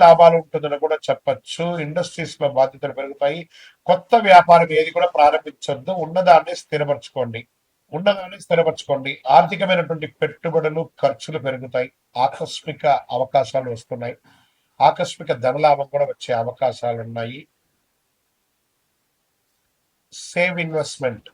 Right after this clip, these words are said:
ప్లాన్స్ కొంచెం పెట్టుకోండి. ఇలా డబ్బు విషయంలో భావోద్వేగాలు కాదు, లెక్కలు ముఖ్యం. బాగా గుర్తుపెట్టుకోండి. మీకు రావాల్సినటువంటి లోన్స్ కానీ, చిట్ ఫండ్స్ కానీ, ఇవన్నీ కూడా వచ్చే అవకాశాలు బాగా కనబడుతున్నాయి.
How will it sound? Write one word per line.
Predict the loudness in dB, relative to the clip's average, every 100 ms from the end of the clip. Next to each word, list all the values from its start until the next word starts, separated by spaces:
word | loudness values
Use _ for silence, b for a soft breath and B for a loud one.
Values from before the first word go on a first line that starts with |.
| _
ప్లాన్స్ | 0 0 0 -8
కొంచెం | -8 -8 -10
పెట్టుకోండి. | -12 -12 -10 -10 -10 -18 _ _ _ _ _ -2
ఇలా | -2 0 -2
డబ్బు | -2 -8
విషయంలో | -6 -4 -2 0
భావోద్వేగాలు | 2 2 -2 -4 -2 -2 -4
కాదు, | -4 -6 -8 -10
లెక్కలు | -10 _ -6 -4 -4 -6
ముఖ్యం. | -12 _ -20 -12 -10 -10 -14 -18 _ b b _ 0
బాగా | 0 -2
గుర్తుపెట్టుకోండి. | -10 -10 -12 -10 -10 -10
మీకు | -2 2
రావాల్సినటువంటి | 2 0 -6 -8 -6 -6 -6 -4
లోన్స్ | -4 -6 -6 -6
కానీ, | -6 -10 -14
చిట్ | -10 -6
ఫండ్స్ | -8 -6 -6
కానీ, | -6 -12 b b b -4
ఇవన్నీ | -2 0
కూడా | 0 0
వచ్చే | -2 2 4
అవకాశాలు | 4 2 -2 0 -2 0
బాగా | 2 4 2
కనబడుతున్నాయి. | -2 -8 -12 -20 -20